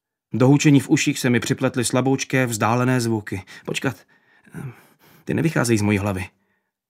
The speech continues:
Přicházejí zvenčí. Odbíjení kostelních zvonů. Vítr se musel obrátit. A já nemohl než konstatovat,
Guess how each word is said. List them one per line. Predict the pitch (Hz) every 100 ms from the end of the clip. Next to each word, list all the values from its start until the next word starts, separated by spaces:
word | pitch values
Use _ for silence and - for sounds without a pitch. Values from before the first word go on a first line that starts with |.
| _ -
Přicházejí | - 117 123
zvenčí. | 120 151 120 98 87 _ _ _ _ _ _ _ _ _ -
Odbíjení | 120 127 131 131 131 131
kostelních | 131 - 127 131
zvonů. | 120 127 110 95 _ _ _ _ _ _ _ _ _ -
Vítr | 135 139 123
se | -
musel | 117 113 127
obrátit. | 123 127 117 107 - - _ _ _ _ _ -
A | 110 104 104 101 _ -
já | 110
nemohl | 113 127 123
než | 131 -
konstatovat, | 117 - 120 127 127